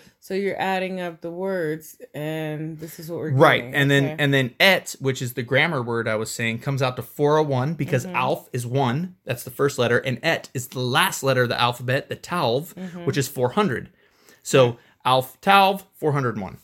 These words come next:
Speaker 1: Cool, cool, cool,
Speaker 2: Uh,
Speaker 1: cool.
Speaker 2: Heaven comes out to three ninety-five.
Speaker 1: Wow.
Speaker 2: The next et,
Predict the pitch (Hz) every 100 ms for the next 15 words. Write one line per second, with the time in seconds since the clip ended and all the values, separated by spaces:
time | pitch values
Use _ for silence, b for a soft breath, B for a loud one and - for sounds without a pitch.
0 | _ _ - 233 285 147 - 233 214 123
1 | 113 104 95 170 - _ _ - 185 185
2 | 185 202 196 170 156 147 151 - 160 160
3 | 156 143 127 139 131 135 165 - - 156
4 | 160 190 127 139 151 - 135 151 -